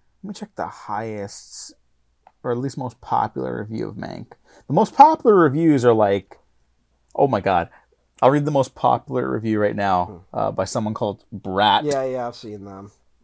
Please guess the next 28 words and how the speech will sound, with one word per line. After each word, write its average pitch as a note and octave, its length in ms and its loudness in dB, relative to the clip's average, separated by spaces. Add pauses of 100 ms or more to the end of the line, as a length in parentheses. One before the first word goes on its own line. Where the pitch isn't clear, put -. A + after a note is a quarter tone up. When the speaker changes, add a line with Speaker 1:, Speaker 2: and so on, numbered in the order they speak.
Speaker 1:
Yeah. C2 200 -2 (140)
"I A#2+ 140 4
got C#3+ 260 6
shot B2 360 4
at A#2 240 2
on A2 160 -2
my G#2 140 -2
drive G#2 360 0
home G2+ 300 -6
from G#2 180 -8
watching G2+ 380 -6
Mank, F#2+ 360 -8
and G#2+ 240 -6
Mank A#2 280 -8
was A2 100 -8
still A2+ 200 -4
the G#2 120 -2
worst G2+ 320 -4
part F#2+ 240 0
of F2+ 80 -10
my F2+ 160 -8
night." E2+ 340 -8
Speaker 2:
Yeah, C3 120 -10
people G3 200 -6
didn't G#3+ 160 2
like F#3 180 -2
this C#3+ 180 -10
movie. A2 400 -12